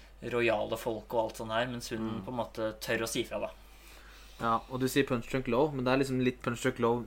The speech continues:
Speaker 3: dyppa i The Master, for det er liksom der, eh, dysfunksjonelle forhold mellom, eh, personer, samtidig som jeg er veldig i den der femtitallsstilen og liksom den type klær og design, så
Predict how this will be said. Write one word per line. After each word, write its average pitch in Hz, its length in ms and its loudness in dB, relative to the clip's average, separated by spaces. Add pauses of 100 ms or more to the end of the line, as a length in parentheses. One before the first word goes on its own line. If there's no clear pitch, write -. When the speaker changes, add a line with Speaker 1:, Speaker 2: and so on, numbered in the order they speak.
Speaker 3:
dyppa 120 540 -2
i 113 80 0
The 117 100 2
Master, 113 520 0
for 139 120 2
det 131 60 8
er 123 100 4
liksom 123 120 -4
der, 113 220 0
eh, 110 40 0 (520)
dysfunksjonelle 127 840 2
forhold 120 440 6
mellom, 117 440 0
eh, 117 420 0 (460)
personer, 127 400 0
samtidig 131 420 0
som 123 140 -2
jeg 120 80 4
er 110 160 6
veldig 110 300 2
i 110 40 2
den 107 180 -2
der 104 80 -2
femtitallsstilen 104 1200 -2
og 107 340 0
liksom 104 400 -6
den 113 160 -2
type 117 240 -2
klær 104 400 2
og 107 120 -2
design, 117 480 2
så - 60 -8